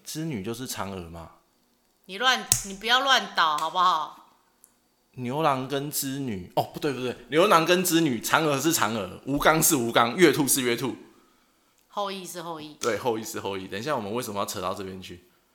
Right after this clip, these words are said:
Speaker 2: 因为你搞不清楚状况啊。
Speaker 1: 好，然后我再回来讲啊，那个警政署 <laughs> 后面那一段也可以拿来用啊。你看他那个哪一段？吃石榴籽那一段也是一样。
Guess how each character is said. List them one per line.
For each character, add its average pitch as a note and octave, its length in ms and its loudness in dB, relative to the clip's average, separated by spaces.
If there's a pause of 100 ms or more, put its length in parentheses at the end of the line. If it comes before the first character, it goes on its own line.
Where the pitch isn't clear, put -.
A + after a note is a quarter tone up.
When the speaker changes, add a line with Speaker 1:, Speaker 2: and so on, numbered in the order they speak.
(100)
Speaker 2:
因 B3 140 -10
为 B3 80 -4
你 A3 100 -8
搞 D3+ 160 -8
不 D#3+ 80 -14
清 F#3 180 -12
楚 E3+ 100 -14
状 D#3 180 -10
况 D3+ 160 -8
啊。 C#3 60 -8
Speaker 1:
好， A2 200 -2
然 C3 100 0
后 G3 80 4
我 C3 60 4
再 D#3 120 2
回 C3+ 140 2
来 A2 120 2
讲 G2 240 -2
啊， F#2+ 120 0
那 E3 100 4
个 D#3 120 6
警 A#2+ 180 6
政 D#3+ 220 8
署 G2 200 -2
<laughs> - 60 -16
后 - 160 6
面 F#3+ 160 8
那 F#3 100 8
一 E3+ 40 4
段 F3+ 140 8
也 A#2 120 4
可 D#3+ 140 4
以 D3+ 60 8
拿 C#3 120 6
来 C#3 120 8
用 D#3 220 8
啊。 A#2 240 6
你 C3 60 0
看 F3+ 180 4 (200)
他 F3 160 -4
那 F#3 100 0
个 B2+ 540 2 (320)
哪 G#2 120 -8
一 G#2 40 -8
段？ B2 200 2 (280)
吃 D#3 640 0
石 - 380 0
榴 B2 220 2
籽 G2+ 300 -4
那 G#2 120 -6
一 G2 40 -8
段 G2+ 180 -6
也 F2 100 -14
是 G2 160 -14
一 F2+ 140 -4
样。 F2+ 100 -14